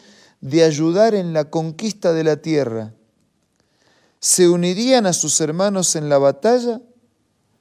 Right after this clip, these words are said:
pero su familia y sus ganados queda-, quedarían en el territorio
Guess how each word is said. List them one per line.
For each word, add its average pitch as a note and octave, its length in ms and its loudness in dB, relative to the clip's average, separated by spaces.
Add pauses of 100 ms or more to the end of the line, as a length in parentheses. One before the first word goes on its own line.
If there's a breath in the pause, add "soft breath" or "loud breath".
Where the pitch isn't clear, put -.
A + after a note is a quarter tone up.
(540)
pero C3 200 0
su C3 240 -2
familia D3 580 -4
y C#3 60 -2
sus C3 260 -4
ganados C3 560 -4 (100)
queda-, A#2+ 540 -2
quedarían D3+ 800 0 (920 soft breath)
en B2 140 0
el A#2+ 220 -4
territorio C#3+ 920 -4